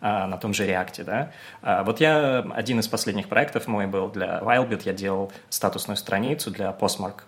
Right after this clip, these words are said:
а, status dot, а, postmarkapp dot com. Она тоже сделана на React, но при этом она грузится быстро, потому что там есть server-side rendering, то есть тот контент, который вы увидите через, там, через секунду,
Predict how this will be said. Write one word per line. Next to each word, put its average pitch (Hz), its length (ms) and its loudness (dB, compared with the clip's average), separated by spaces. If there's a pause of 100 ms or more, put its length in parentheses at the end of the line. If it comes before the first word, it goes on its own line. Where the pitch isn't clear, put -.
а, 95 200 -8
status 104 420 0
dot, 95 360 -4
а, 92 340 -4
postmarkapp 98 520 -4
dot - 160 -6
com. - 320 -6
Она 117 220 8
тоже 175 220 6
сделана 107 400 4
на 95 160 -2
React, 92 420 -2 (100)
но 113 140 0
при 104 160 2
этом 139 280 4
она 107 180 6
грузится 110 400 -2
быстро, 170 580 -2
потому 113 260 0
что - 160 0
там 117 160 6
есть 107 200 2
server-side 98 480 2
rendering, - 380 -6 (140)
то - 80 -4
есть - 240 -6
тот 101 160 0
контент, 101 580 -4
который 95 360 0
вы 90 440 -2
увидите 104 420 -2
через, - 360 -6
там, - 140 -8 (220)
через - 300 -4
секунду, 196 580 4